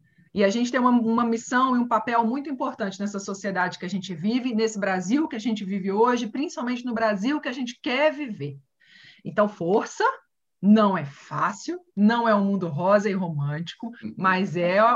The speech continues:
Speaker 1: um papel necessário. Que as pessoas se comprometam mesmo com essa profissão, que respeitem essa, essa profissão e, principalmente, respeitem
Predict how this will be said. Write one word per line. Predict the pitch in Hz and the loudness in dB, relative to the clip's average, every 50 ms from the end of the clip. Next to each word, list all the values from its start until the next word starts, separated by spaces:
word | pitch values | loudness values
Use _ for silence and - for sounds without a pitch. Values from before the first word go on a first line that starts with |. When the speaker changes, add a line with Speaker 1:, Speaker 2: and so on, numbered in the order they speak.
| - - - | 0 -2 -2
Speaker 1:
um | 202 214 220 | -2 -2 -2
papel | 208 208 208 196 202 - - 190 190 202 220 233 233 - | 0 0 0 0 -2 -4 -2 2 4 4 4 4 2 -2
necessário. | 185 196 196 202 208 226 262 330 - - - 330 339 339 - - 240 190 151 123 - - _ _ _ _ _ _ _ _ _ _ _ _ _ _ _ _ _ _ - | -2 0 2 2 2 2 2 0 -2 -4 -6 -6 -6 -6 -8 -12 -10 -10 -10 -12 -16 -20 _ _ _ _ _ _ _ _ _ _ _ _ _ _ _ _ _ _ -6
Que | - 190 196 196 | -2 0 0 0
as | 196 202 | 0 0
pessoas | - 208 202 - - 202 202 214 220 220 226 | -2 -2 -2 0 0 2 4 6 6 4 4
se | - 254 240 | 0 -4 -6
comprometam | - 247 247 247 247 285 277 247 214 208 220 220 220 226 202 | -2 0 0 0 2 0 0 2 0 0 -2 -2 -2 -4 -4
mesmo | 185 185 185 196 196 202 | -2 -2 -2 -4 -4 -6
com | 196 180 | -6 -6
essa | 185 - 196 | -6 -8 -8
profissão, | - - 185 175 - - - 175 180 190 196 | -10 -10 -10 -10 -10 -8 -6 -2 -2 -2 -2
que | 202 208 202 | -2 -2 -2
respeitem | 196 202 196 - - - 226 240 247 240 226 208 | -2 -2 -4 -4 -4 -2 -2 -2 -2 -2 -2 -2
essa, | 202 202 202 190 190 - - | -2 -2 -4 -6 -8 -8 -6
essa | 175 185 185 190 | -6 -6 -6 -8
profissão | 185 - 190 185 - - 214 208 226 240 | -8 -8 -8 -10 -6 -4 -2 0 0 0
e, | 233 | -2
principalmente, | 233 247 233 233 - 208 196 208 208 - | -4 -4 -6 -4 -4 -4 -4 -4 -4 -2
respeitem | 196 208 196 - - 226 220 220 233 226 | -4 -4 -4 -4 -4 -6 -6 -4 -4 -6